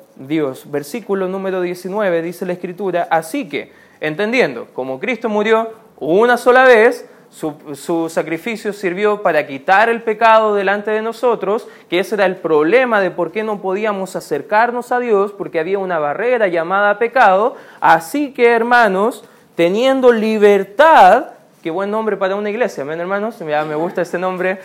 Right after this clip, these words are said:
para nuestra iglesia, de, "teniendo libertad para entrar en el lugar santísimo por la sangre de Jesucristo, por el camino nuevo y vivo que Él nos abrió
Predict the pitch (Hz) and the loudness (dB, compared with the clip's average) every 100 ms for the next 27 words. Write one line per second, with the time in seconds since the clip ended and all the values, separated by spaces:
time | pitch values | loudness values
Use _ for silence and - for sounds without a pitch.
0 | - _ 156 156 156 156 151 160 185 185 | -20 _ 0 4 4 4 2 -2 -4 -2
1 | 196 226 202 214 180 180 180 196 240 247 | -2 0 0 0 -4 -4 -4 -2 0 0
2 | 240 226 208 208 262 269 262 220 190 180 | 0 0 0 2 4 4 4 0 2 0
3 | 175 214 247 247 226 196 180 202 240 233 | -2 -4 -2 -2 -2 -2 0 0 0 -4
4 | 233 208 233 285 277 160 156 190 - - | -6 -6 -6 -8 -8 -8 -6 -6 -8 -20
5 | _ - 233 262 277 269 277 - - 294 | _ -2 4 4 4 0 -2 -4 -4 -2
6 | 330 330 294 285 277 262 277 254 262 - | -2 -4 -4 -4 -4 -8 -8 -8 -8 -8
7 | 170 196 269 - _ _ 185 208 220 214 | -6 -6 -6 -16 _ _ 2 4 4 2
8 | 196 175 170 240 339 330 302 311 247 160 | 0 0 0 -8 -6 -6 -4 -2 -2 -2
9 | 147 147 254 185 139 127 139 127 - 240 | -6 -8 -8 -6 -6 -6 -8 -8 -2 2
10 | 311 349 339 330 320 294 269 269 254 143 | 4 2 0 -2 -2 -2 -2 0 -2 -2
11 | 120 | -4